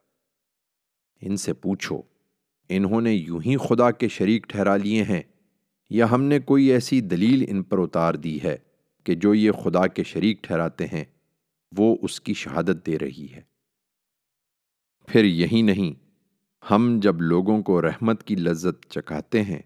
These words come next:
تو شکر گزاری کے بجائے وہ اس پر اترانے لگتے ہیں، اور جو کچھ ان کے ہاتھوں نے آگے بھیجا ہے اس کے بدلے میں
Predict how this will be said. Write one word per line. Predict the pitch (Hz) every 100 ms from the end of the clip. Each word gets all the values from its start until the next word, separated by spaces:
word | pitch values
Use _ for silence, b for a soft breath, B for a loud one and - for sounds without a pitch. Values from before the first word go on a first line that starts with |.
| _ _ _ _ _ _
تو | 87
شکر | - - 135
گزاری | 120 98 90 90 98 98
کے | 101
بجائے | 82 78 85 95 98
وہ | 82 85 82
اس | - -
پر | 92 -
اترانے | - - 90 98 92
لگتے | 73 - - 76
ہیں، | 67 - _ _ _ _ _ _ _ -
اور | 95 107 117
جو | 90 90 92
کچھ | - 147 - -
ان | 98
کے | 95 87
ہاتھوں | 82 82 - 120
نے | 113 -
آگے | 78 78 82
بھیجا | 73 80 - 104 107
ہے | 80 - _ _ _ _ -
اس | 110 -
کے | 117
بدلے | 90 87 101 113
میں | 113